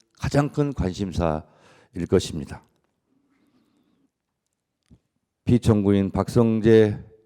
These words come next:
법무부 장관에 대한 파면을 포함해서 대한민국을 구한다는 국의 심정으로 헌법재판소 재판관님들께서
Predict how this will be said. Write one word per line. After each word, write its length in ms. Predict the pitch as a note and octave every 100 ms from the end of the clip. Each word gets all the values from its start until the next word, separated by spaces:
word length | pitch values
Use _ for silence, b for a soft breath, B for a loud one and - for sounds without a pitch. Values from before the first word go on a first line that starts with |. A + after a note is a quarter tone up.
| _ _ _ _
법무부 340 | A#2 C3 D#3 D3
장관에 400 | B2+ C#3 D3+ C#3
대한 360 | A#2 F2 C2+ - _ _ _
파면을 460 | - G2 F2+ E2+ E2+
포함해서 600 | - A#2 C3 A#2 - - _ _ _ _ _ _ _ _ -
대한민국을 920 | B2+ D3 D#3+ E3 D#3 D3 D#3 D3+ C#3+
구한다는 880 | - A2+ A2+ B2 A2 A2 A2 A2+ A#2+ _ _ _
국의 360 | - F#2 F#2 F#2+
심정으로 680 | - D#3 D#3 C3+ F2+ C2 - _ _ _ _ _ _ _ -
헌법재판소 1500 | D#3+ D#3+ D#3 C#3+ - - - - - F#2+ - F#2+ E2+ F#2+ F#2+
재판관님들께서 1200 | G#2+ G#2+ B2+ C3+ C3 C3+ C3+ C3+ E3 - A#2